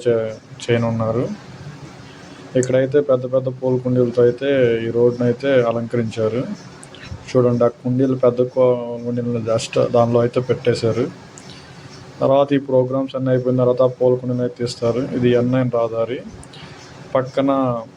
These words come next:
అండర్‌గ్రౌండ్ పైప్ లైన్స్ ఉన్నాయి కదా, వాటన్నిటిని అయితే కట్ చేసి, రిమూవ్ చేసి పక్కన అయితే తీస్తున్నారు ఆ పైప్స్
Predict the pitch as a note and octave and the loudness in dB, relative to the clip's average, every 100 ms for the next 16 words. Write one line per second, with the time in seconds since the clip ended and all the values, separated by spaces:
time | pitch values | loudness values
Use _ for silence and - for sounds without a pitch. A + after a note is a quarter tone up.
0 | - C3+ C3 C3 C3+ C3+ B2 A#2+ - - | -6 -2 0 2 2 2 2 0 -4 -18
1 | - - B2+ B2 B2+ B2 A#2+ A#2 A2+ A2+ | -20 -2 0 2 2 -2 -2 -8 -6 -4
2 | A2+ C3+ - - C#3 B2+ B2+ C3 C3+ C3+ | -4 -6 -8 -6 2 2 4 2 2 0
3 | C#3 C3+ C#3 C#3+ C3+ B2 A#2 A2+ A#2 - | -2 0 2 4 4 4 2 -4 -14 -20
4 | - - - - - - B2+ B2+ - C#3+ | -20 -20 -20 -20 -20 -4 -2 -2 0 0
5 | C3 C#3 B2+ C3 C3 B2+ B2+ D3 C#3 C3 | 0 0 0 2 2 2 0 0 0 0
6 | A#2 - C3 B2+ C3 B2 B2 A#2+ A2+ A2+ | -2 2 2 2 2 0 0 0 0 2
7 | A#2 A#2 - | 2 2 -2